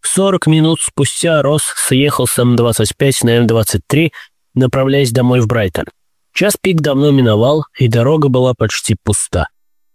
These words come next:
Тем не менее, ехал он медленнее обычного, погружённый в свои мысли. Солнце опускалось за холмы, алый закатный свет бил Россу в глаза.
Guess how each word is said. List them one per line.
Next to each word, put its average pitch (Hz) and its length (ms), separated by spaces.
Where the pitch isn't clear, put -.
Тем 160 240
не 156 80
менее, 160 420
ехал 131 320
он 143 140
медленнее 123 420
обычного, 117 560
погружённый 113 640
в - 40
свои 113 280
мысли. 104 500
Солнце 165 380
опускалось 139 580
за 113 100
холмы, 117 480
алый 135 280
закатный 123 480
свет 123 320
бил 123 280
Россу 117 320
в 110 60
глаза. 110 400